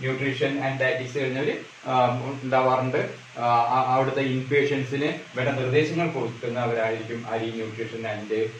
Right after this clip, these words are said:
ആ, dietetics പഠിച്ചവര്. ബി എസ് സി അഗ്രികൾച്ചർ, ബി എസ് സി ഹോർട്ടിക്കൾച്ചർ, ബി എസ് സി ഡയറി സയൻസ്, ഇതൊക്കെ കൃഷിയുമായി കാർഷിക വൃത്തിയുമായിട്ട് ബന്ധപ്പെട്ട,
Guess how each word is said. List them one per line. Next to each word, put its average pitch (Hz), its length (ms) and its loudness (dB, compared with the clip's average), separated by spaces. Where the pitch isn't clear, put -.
ആ, 117 100 -2
dietetics 113 760 0
പഠിച്ചവര്. 110 480 -2
ബി 143 120 -2
എസ് 165 220 6
സി 190 40 2
അഗ്രികൾച്ചർ, 151 640 4
ബി 147 120 -2
എസ് 151 160 6
സി 160 100 0
ഹോർട്ടിക്കൾച്ചർ, 147 680 2
ബി 139 120 -4
എസ് 147 140 0
സി 151 60 0
ഡയറി 143 360 4
സയൻസ്, 135 260 0
ഇതൊക്കെ 170 340 -2
കൃഷിയുമായി 151 600 0
കാർഷിക 143 440 4
വൃത്തിയുമായിട്ട് 139 580 0
ബന്ധപ്പെട്ട, 123 500 -2